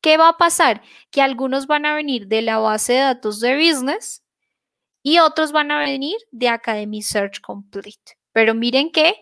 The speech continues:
el registro puede variar y puede ser una búsqueda avanzada que ustedes pueden trabajar dentro de la misma. ¿Listo? Eso como primera opción de registro detallado que vamos a encontrar.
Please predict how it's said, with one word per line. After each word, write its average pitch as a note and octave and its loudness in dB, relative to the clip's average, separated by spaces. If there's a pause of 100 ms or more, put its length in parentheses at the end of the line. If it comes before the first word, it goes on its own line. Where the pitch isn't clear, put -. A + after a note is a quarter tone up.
(380)
el C4 6
registro D4 0 (120)
puede A#3 4
variar G#3+ -2
y D4+ 0
puede D4 2
ser C#4 0
una C4+ -2
búsqueda B3+ -2
avanzada B3 -2
que C4+ -8
ustedes - -4
pueden G3 -8
trabajar G3 -4
dentro - -10
de - -2
la A#2+ -4
misma. - -16 (140)
¿Listo? C#4+ 0 (1200)
Eso D#4+ 4 (640)
como C#4 4
primera B3+ 4
opción D4 2
de D4+ 6
registro A#3+ 0
detallado A3+ 0
que - -4
vamos G#3+ -4
a G#3 -4
encontrar. G3+ -10